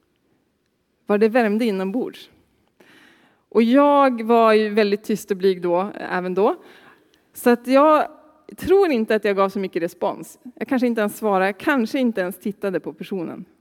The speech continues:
när den, när den vuxne sa något till mig. Men inombords gjorde det något med mig. Det värmde. Så även om någon inte ger någon respons tillbaka, så fortsätt.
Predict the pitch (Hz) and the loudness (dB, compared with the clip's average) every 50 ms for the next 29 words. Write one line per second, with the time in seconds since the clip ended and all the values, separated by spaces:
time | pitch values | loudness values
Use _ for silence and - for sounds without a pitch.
0 | _ _ _ _ _ _ _ _ _ _ _ _ _ _ _ - 175 165 165 165 | _ _ _ _ _ _ _ _ _ _ _ _ _ _ _ -10 -8 -8 -6 -8
1 | 160 - - 170 170 170 165 160 160 160 170 175 165 160 170 165 - - 170 - | -8 -10 -10 -8 -6 -6 -6 -6 -6 -6 -6 -8 -6 -6 -8 -10 -10 -12 -10 -8
2 | - 196 180 151 - 156 - - - - - - _ _ _ _ _ _ _ _ | -8 -8 -8 -8 -10 -12 -14 -14 -14 -14 -16 -18 _ _ _ _ _ _ _ _
3 | _ _ _ _ _ _ _ _ _ _ _ - 175 180 196 190 185 180 175 170 | _ _ _ _ _ _ _ _ _ _ _ -10 -8 -6 -6 -6 -6 -6 -6 -8
4 | 170 170 226 220 185 185 - - - 170 165 190 185 175 156 - - - _ _ | -6 -4 -4 -4 -4 -6 -12 -14 -14 -12 -10 -8 -10 -10 -10 -12 -14 -18 _ _
5 | 202 - - - - 170 - _ _ - _ _ _ - 185 175 170 180 175 175 | -16 -14 -14 -16 -16 -18 -20 _ _ -20 _ _ _ -10 -10 -6 -6 -8 -6 -8
6 | 160 160 180 185 - _ _ _ _ _ _ _ _ _ _ _ - - - - | -8 -10 -10 -12 -14 _ _ _ _ _ _ _ _ _ _ _ -20 -20 -20 -12
7 | - - - 254 262 269 285 339 359 339 311 302 294 294 285 285 277 262 240 269 | -6 -2 0 2 2 4 4 4 4 4 4 4 4 4 4 4 2 2 0 -2
8 | 254 254 269 269 254 254 247 247 240 - 247 233 226 233 - 208 240 240 226 240 | -2 -2 0 0 0 0 0 -2 -2 -2 -4 -4 -4 -4 -4 -2 -2 -2 -2 -4
9 | - 180 - 196 - - - 202 196 - - 185 170 - _ - _ | -8 -10 -10 -12 -14 -12 -12 -14 -14 -12 -12 -12 -14 -14 _ -20 _